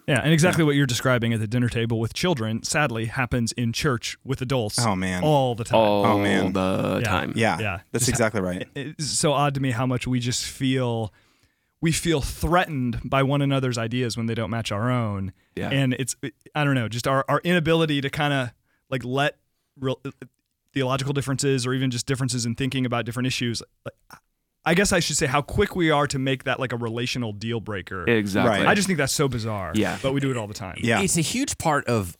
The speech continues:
Speaker 4: my story in the sense that I believed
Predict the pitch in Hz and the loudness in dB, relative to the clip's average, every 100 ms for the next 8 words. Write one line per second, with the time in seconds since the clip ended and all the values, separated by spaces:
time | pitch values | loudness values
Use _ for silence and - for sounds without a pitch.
0 | - 113 113 117 151 - 104 82 87 95 | -6 -2 0 0 2 0 0 0 0 -2
1 | 104 120 107 - 139 131 147 - 110 101 | -2 -2 0 0 0 -2 -2 -2 -2 0
2 | 101 95 - - - - 127 160 175 139 | 0 -2 -6 -12 -20 -2 0 2 0 0
3 | 117 113 107 98 | 0 0 0 -2